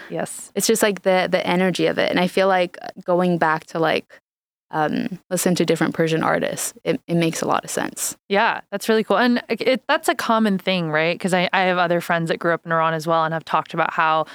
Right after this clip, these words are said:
Speaker 1: Western music was just, like, not really in the conversation or, like,
Speaker 2: Mm-hmm.
Speaker 1: where, when they grew up. So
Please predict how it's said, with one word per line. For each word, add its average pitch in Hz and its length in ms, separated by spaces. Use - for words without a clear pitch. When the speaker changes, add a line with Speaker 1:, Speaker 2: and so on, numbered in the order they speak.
Speaker 1:
Western 175 480
music 165 440
was 165 120
just, 170 220
like, 170 160
not 165 340
really 165 380
in 165 460
the 170 80
conversation 190 960
or, 165 100
like, 160 160
Speaker 2:
Mm-hmm. 175 80
Speaker 1:
where, 160 260
when 175 220
they 165 100
grew 156 220
up. 165 300
So 156 360